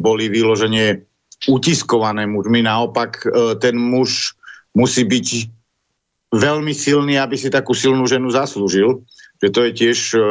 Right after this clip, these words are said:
určitý, určitý taký možno rozdiel medzi tými kultúrami, ale ktorý som presvedčený, že bol, bol aj u nás. Len, e, tou amerikanizáciou spoločnosti znova je to niečo,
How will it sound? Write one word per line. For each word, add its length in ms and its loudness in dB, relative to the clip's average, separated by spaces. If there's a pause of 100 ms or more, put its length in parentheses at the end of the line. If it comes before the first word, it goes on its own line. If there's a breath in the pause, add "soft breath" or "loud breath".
(1160 soft breath)
určitý, 640 2
určitý 400 0
taký 400 2
možno 560 0
rozdiel 560 0
medzi 240 -6
tými 320 2
kultúrami, 560 2
ale 160 -2
ktorý 180 0
som 220 -2
presvedčený, 560 0
že 160 2
bol, 580 0 (380 loud breath)
bol 240 2
aj 160 -2
u 160 -4
nás. 220 -2 (420 loud breath)
Len, 320 2
e, 100 0 (460)
tou 240 2 (640)
amerikanizáciou 1040 0
spoločnosti 720 0
znova 340 2
je 60 -2
to 160 0
niečo, 260 0